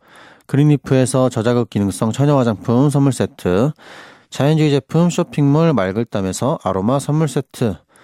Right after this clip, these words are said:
웅진출판그룹에서 어른으로 산다는 것을 드리고요. 공연 선물도 있습니다. 뮤지컬 태양왕, 오페라 마탄의 사수, 뮤지컬 풀하우스, 뮤지컬 헤드윅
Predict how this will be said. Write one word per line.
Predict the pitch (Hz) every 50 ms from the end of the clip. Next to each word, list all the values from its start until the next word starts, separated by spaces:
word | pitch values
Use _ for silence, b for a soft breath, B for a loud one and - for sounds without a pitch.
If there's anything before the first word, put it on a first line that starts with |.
| b b b b b b b b
웅진출판그룹에서 | - 135 147 143 165 151 - - 151 - - 139 127 120 107 104 104 92 90 82 85 104 101 123 143 127
어른으로 | 107 104 101 104 98 98 98 113 131 135
산다는 | - 147 156 147 151 147 135 123 107
것을 | 92 92 87 85 85 82 - 117 123 120
드리고요. | 113 95 95 87 95 113 143 151 143 - B B B B B B B B B
공연 | B - 120 131 147 139
선물도 | 127 127 117 107 104 87 87 85 87 98 120 123
있습니다. | 107 - - 98 92 80 87 82 - _ b b b b b b b b
뮤지컬 | 123 127 135 160 - - 165 160 160 160 160 156 -
태양왕, | - 185 196 196 180 151 110 95 92 110 160 180 - _ _ _ _ _ _ _ _ -
오페라 | 120 - - 147 143 139 139 139 135
마탄의 | 120 104 98 - - - 131 120 120 139 147
사수, | - 160 151 - - - 87 82 78 76 - _ B B B B B B B
뮤지컬 | B 120 117 117 - - 151 156 165 156
풀하우스, | - - 190 180 180 147 120 - - - 92 87 98 135 170 - B B B B B B B B B
뮤지컬 | 123 110 110 _ - - 143 139 143
헤드윅 | 127 139 190 190 185 180 123 98 87